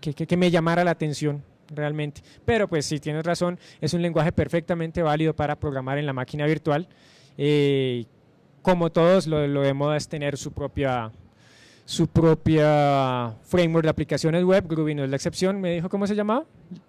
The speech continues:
La, el, el framework. Grails. Grails.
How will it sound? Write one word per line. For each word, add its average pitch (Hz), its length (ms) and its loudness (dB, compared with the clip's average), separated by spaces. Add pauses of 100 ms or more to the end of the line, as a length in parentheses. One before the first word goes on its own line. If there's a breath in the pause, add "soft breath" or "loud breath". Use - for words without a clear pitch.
(640)
La, 151 400 0
el, 160 240 2
el 147 220 -2
framework. 175 420 0 (1600)
Grails. 165 880 -4 (580)
Grails. 180 840 -8